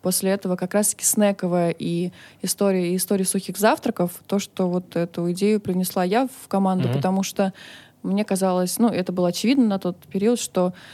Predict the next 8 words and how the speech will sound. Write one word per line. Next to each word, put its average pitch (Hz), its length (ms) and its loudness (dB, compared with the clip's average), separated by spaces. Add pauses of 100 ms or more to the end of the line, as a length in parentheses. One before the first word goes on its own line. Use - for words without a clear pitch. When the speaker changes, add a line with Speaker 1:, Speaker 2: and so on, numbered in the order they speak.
(220)
Speaker 1:
те 254 140 4
продукты 226 460 0
просто 202 600 0
свой 208 220 2
жизненный 202 360 2
цикл 185 340 -2
уже 180 160 0
определённый 175 920 0